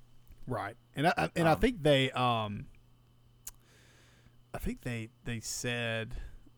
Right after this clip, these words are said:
Speaker 1: or no, I'm sorry. I looked at a picture of Theo James and the picture of, um, Vesemir from this movie, and they,
Speaker 2: Mm-hmm.
Speaker 1: they made him look a lot like him. <laughs> So
Speaker 2: That's cool. So it answers a question I have about, is this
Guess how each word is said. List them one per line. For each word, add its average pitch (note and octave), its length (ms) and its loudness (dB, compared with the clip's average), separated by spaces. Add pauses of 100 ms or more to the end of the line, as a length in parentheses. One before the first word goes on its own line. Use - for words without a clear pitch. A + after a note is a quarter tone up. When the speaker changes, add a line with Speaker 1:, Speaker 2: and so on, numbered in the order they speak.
(360)
Speaker 1:
or F#3+ 100 6
no, F3 120 4
I'm C3 160 0
sorry. A#2 240 0
I D#3 120 8
looked F3 220 6
at D#3 100 4
a C3 60 0
picture D3 320 4
of B2+ 100 -2
Theo C3+ 240 4
James B2+ 400 2
and B2+ 140 -2
the A#2+ 60 -4
picture A#2+ 440 2
of, A#2+ 240 0
um, A2 460 -2 (680)
Vesemir B2+ 440 0
from B2 160 -2
this A2+ 220 -4
movie, B2+ 340 0 (280)
and B2 140 0
they, C3+ 120 2
Speaker 2:
Mm-hmm. C3+ 180 0
Speaker 1:
they B2+ 100 0
made A#2+ 240 -2
him G#2+ 100 -4
look A2 200 -6 (200)
a A#2+ 100 -4
lot A2+ 220 -4
like A2+ 220 -4
him. C#3 240 2
<laughs> - 60 -6 (320)
So - 160 0
Speaker 2:
That's E3 100 2
cool. C3+ 240 0 (600)
So C3 260 4 (120)
it C#3 200 4
answers D3 360 2
a C3+ 60 0
question C#3+ 340 4
I A2 100 0
have G#2+ 220 2
about, G#2+ 380 2
is A2+ 180 0
this A#2+ 340 -2